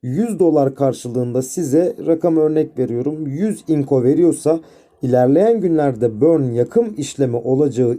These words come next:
için yüz dolar karşılığında bu rakam seksen adete, yetmiş beş adete kadar düşebiliyor. Yani ilk giren kazanır mantığıyla bu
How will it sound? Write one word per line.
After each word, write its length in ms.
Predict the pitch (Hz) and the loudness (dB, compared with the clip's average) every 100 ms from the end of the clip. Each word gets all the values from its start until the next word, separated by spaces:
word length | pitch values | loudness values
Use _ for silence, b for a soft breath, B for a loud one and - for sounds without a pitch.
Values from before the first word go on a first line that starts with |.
| - | -2
için 440 | 196 - 175 185 B B B - | -4 0 -2 -2 B B B -4
yüz 260 | 208 196 | -2 2
dolar 340 | 175 160 151 143 | 4 4 2 2
karşılığında 680 | 147 135 139 143 156 165 | -2 0 0 0 0 0
bu 100 | 185 | 2
rakam 460 | 175 156 147 156 160 | 0 0 -2 -2 -4
seksen 600 | - 160 156 - 185 170 | -4 -2 0 0 0 0
adete, 340 | 147 131 139 165 | -2 0 2 2
yetmiş 560 | 156 151 151 160 - | 2 0 -2 -8 -4
beş 240 | 175 170 - | -2 -2 -2
adete 360 | 143 139 156 | -2 0 0
kadar 420 | 160 135 160 170 151 | 0 2 2 0 -2
düşebiliyor. 640 | 160 170 143 120 113 175 B B B B | 0 0 0 0 0 0 B B B B
Yani 340 | 147 135 131 135 | 0 0 0 -2
ilk 280 | 233 220 - | -2 -2 -2
giren 300 | 180 180 175 | 2 2 0
kazanır 540 | 165 165 139 165 202 | 0 0 2 2 2
mantığıyla 840 | 170 151 143 135 - 143 127 123 120 | 2 2 0 -2 0 0 2 -2 0
bu 220 | 185 175 | 2 2